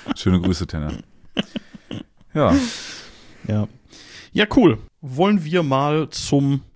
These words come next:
Speaker 2: Inhaltlichen schreiten? Nein, wollen wir noch nicht. Wir wollen uns erstmal noch gegenseitig unsere Empfehlungen um die Ohren hauen. Hast du eine Musikempfehlung für mich mitgebracht? Ich
Speaker 1: Sind
Speaker 2: hätte eine
Speaker 1: Empfehlungen,
Speaker 2: für
Speaker 1: sind
Speaker 2: dich.
Speaker 1: Empfehlungen, sind Empfehlungen denn etwa kein Inhalt, lieber Hoshi?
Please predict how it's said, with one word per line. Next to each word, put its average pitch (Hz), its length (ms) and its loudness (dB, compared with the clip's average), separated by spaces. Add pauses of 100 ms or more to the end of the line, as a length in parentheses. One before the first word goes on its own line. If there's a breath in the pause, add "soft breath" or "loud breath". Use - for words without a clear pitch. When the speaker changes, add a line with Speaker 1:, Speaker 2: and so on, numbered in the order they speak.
(180)
Speaker 2:
Inhaltlichen 117 640 0
schreiten? 104 600 -2
Nein, 147 200 0
wollen 156 160 2
wir 147 80 2
noch 135 140 2
nicht. 180 240 -2
Wir 117 140 0
wollen 156 180 2
uns 151 120 -2
erstmal 156 260 -4
noch 135 100 -6
gegenseitig 147 380 -2
unsere 147 200 -2
Empfehlungen 127 440 -2
um 107 100 -6
die 113 100 -8
Ohren 107 280 -6
hauen. 107 220 -4
Hast 156 200 -4
du 160 80 -2
eine 147 160 0
Musikempfehlung 131 680 -2
für - 160 -10
mich 113 200 -8
mitgebracht? 110 360 -6
Ich 90 60 -4
Speaker 1:
Sind 110 100 6
Speaker 2:
hätte 123 80 2
eine 107 80 4
Speaker 1:
Empfehlungen, 117 340 6
Speaker 2:
für 92 40 2
Speaker 1:
sind 123 140 4
Speaker 2:
dich. 127 80 2
Speaker 1:
Empfehlungen, 120 460 2
sind 113 180 0
Empfehlungen 117 460 0
denn 104 100 2
etwa 104 220 -2
kein 110 240 0
Inhalt, 76 400 -6
lieber 73 220 -8
Hoshi? 73 240 -10